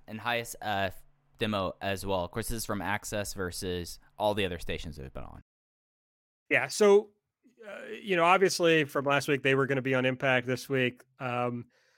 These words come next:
Speaker 2: you know, because I care about our listeners so much, I watched two hours of Impact Wrestling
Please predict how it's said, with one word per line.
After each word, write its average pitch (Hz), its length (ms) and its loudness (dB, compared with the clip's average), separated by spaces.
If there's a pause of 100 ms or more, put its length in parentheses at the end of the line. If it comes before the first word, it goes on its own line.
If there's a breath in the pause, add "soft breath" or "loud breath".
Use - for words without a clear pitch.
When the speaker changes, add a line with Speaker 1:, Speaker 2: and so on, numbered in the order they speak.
(140)
Speaker 2:
you 151 60 0
know, 147 120 6
because 156 240 4
I 156 240 8 (180)
care 160 220 6
about 147 220 4
our 127 100 4
listeners 135 380 -2
so 147 120 -2
much, 139 280 0
I 127 100 0
watched 123 540 2
two 143 200 0
hours 123 440 0
of 127 140 -4
Impact 127 380 -2
Wrestling 127 540 0